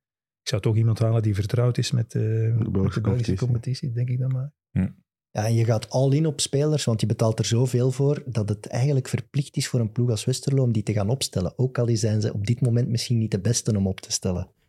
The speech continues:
Speaker 4: is een gevaarlijke situatie.
Speaker 3: Hebben jullie het gevoel dat die Turken zich te veel moeien? Want ze hebben zich ook al gemoeid in de Bolat-Gillekes
Speaker 2: Ik heb
Speaker 3: discussie.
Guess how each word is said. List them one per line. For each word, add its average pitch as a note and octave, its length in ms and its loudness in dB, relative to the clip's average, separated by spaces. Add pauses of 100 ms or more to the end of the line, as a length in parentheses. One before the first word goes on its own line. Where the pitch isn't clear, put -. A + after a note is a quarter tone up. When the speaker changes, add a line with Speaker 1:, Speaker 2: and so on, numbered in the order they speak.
(120)
Speaker 4:
is - 80 -4
een G2 60 0 (100)
gevaarlijke A2+ 360 0
situatie. G2+ 600 -4 (340)
Speaker 3:
Hebben G2+ 100 -2
jullie G2+ 160 2
het - 80 -4
gevoel G#2+ 160 0
dat B2 140 0
die G#3 120 -2
Turken - 280 0
zich A#2 280 -4 (180)
te A2 120 0
veel G#2 180 2
moeien? B2+ 360 0 (880)
Want G2 120 -4
ze - 60 0
hebben F#2 120 0
zich G2 100 2
ook G#2 100 -2
al C3 60 0
gemoeid A2+ 200 0
in A2 120 0
de G2 80 0
Bolat-Gillekes A2 1120 -2
Speaker 2:
Ik A#2 160 -2
heb B2 100 2
Speaker 3:
discussie. A#2+ 760 0